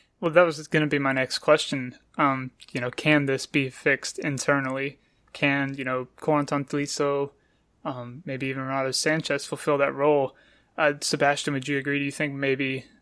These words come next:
Bayern are going to have to dip into the market now? Um, uh, or do you think that need is more highlighted now than before? Or do you think that the solution might still be there in the Bayern squad?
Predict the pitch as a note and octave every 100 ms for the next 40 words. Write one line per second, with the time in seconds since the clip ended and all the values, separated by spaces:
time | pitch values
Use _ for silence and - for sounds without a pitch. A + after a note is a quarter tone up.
0 | _ - C3+ C3+ C3 C#3 C3 C#3+ - C3
1 | C#3 C3+ C3+ B2+ C#3 C3+ C#3 C#3 D3+ -
2 | _ _ _ _ C#3 C#3 D3 D3 - _
3 | - C3 B2+ B2+ - _ - C#3+ - -
4 | D#3 C3+ C3+ C#3+ B2+ C3 C#3 C#3 C#3+ D3+
5 | C3+ B2+ B2+ A#2+ C#3+ D3+ B2 B2 B2 B2
6 | B2+ B2+ C3 - C#3+ C#3 C#3 - _ _
7 | _ D#3 D3+ D3+ D3 C3+ - _ _ _
8 | - C3+ C#3 - D3+ D#3 - C#3 C3 C3
9 | - C#3+ C3+ C3+ - - D3 C3+ C3+ C#3
10 | B2+ B2 B2 B2 A#2 B2+ B2 - C#3 C3+
11 | C#3+